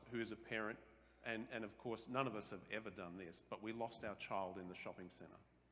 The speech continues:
I mean, none of you would have done that, would you? But you lose your child in the shopping centre,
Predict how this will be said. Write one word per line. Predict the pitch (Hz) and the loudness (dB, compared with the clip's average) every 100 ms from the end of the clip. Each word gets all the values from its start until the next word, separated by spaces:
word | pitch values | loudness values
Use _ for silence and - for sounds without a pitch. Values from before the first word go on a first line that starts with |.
| - - - - - - - | -20 -20 -20 -20 -20 -8 4
I | |
mean, | 135 131 | 4 8
none | 160 170 | 8 8
of | 107 | 6
you | 117 | 2
would | 110 | 0
have | 95 90 | -2 -4
done | 90 82 82 | -6 -6 -12
that, | 80 - | -14 -8
would | 120 90 | -8 -6
you? | 85 - - - - - - - - - | -10 -12 -18 -20 -20 -20 -20 -20 -20 -8
But | 139 | -2
you | 139 | 2
lose | 151 170 165 | 6 8 6
your | 127 | 6
child | 143 127 123 | 8 10 8
in | 113 | 2
the | 113 | 2
shopping | 131 120 123 120 | 2 4 2 2
centre, | 117 101 - - | 0 0 0 0